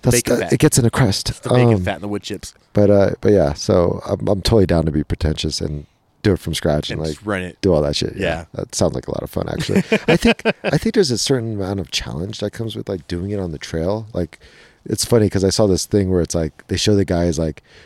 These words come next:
Speaker 1: "This isn't cool," and it's got the guy with all his shit out in his kitchen, and then, "But this is cool," and it shows the guy with all the same shit, but, like, on the trail. Um, but it is, it is kinda cool. Like,
Speaker 2: I look at it this way, man. Like, if,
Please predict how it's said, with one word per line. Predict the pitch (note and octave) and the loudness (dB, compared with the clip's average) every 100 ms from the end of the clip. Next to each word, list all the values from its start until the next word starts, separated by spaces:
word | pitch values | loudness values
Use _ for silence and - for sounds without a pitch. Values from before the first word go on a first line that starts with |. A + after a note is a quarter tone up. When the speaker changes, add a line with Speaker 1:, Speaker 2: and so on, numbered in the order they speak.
| - | 2
Speaker 1:
"This | F3 G3 | 4 4
isn't | D3+ A#2+ F#2+ | 4 2 0
cool," | - C3+ | 2 4
and | F#2+ | 4
it's | F2+ - | 0 -2
got | F#2+ | -2
the | G2 | -2
guy | D#2+ F2 F2+ | -4 -2 -2
with | E2 | -4
all | - - C3 | -6 -4 -2
his | G2+ | 0
shit | - A#2 | 2 2
out | G#2+ | 2
in | F#2+ | 0
his | F2 | -4
kitchen, | - A2+ - A2 A2 | -6 -6 -4 -6 -6
and | F#2 G2 | -8 -4
then, | F#2+ E2 - - _ - | -6 -8 -18 -20 _ -4
"But | A2+ - | -4 0
this | D#3 D#3+ | 0 2
is | G2+ E2+ | 0 -2
cool," | G#2+ F#2+ | -2 0
and | F2+ | 0
it | F2+ | -2
shows | - G2+ | 0 0
the | F2 | 0
guy | F#2+ | 0
with | F#2 E2+ | 0 -2
all | - G#2+ | -2 2
the | A2+ | 2
same | - G#2+ | 2 -2
shit, | - A2+ F2+ | 0 0 0
but, | E2+ | -2
like, | D#2 - | -4 -6
on | E2 | -6
the | |
trail. | D2+ A2 A#2 G#2+ _ _ - - - | -4 0 0 -2 _ _ -20 -20 -6
Um, | G#2 G2 F2+ E2 C#2+ _ _ _ - | 0 2 2 0 -6 _ _ _ -4
but | B2+ | -2
it | E3 | 2
is, | G#3 F#3 | 2 4
it | B2+ | 4
is | F3+ F3+ | 2 -2
kinda | - A2 F2+ | -2 -2 -2
cool. | - F2+ E2 | -4 -2 0
Like, | F2 | 2
Speaker 2:
I | C#4 | 2
look | D4 | 2
at | A3+ | 2
it | B2+ | 2
this | C3 - | 0 0
way, | A2 | 0
man. | G2+ G#2 G#2+ | 0 -2 -2
Like, | G#2+ G#2 - | -4 -4 -4
if, | C#3+ - | -6 -6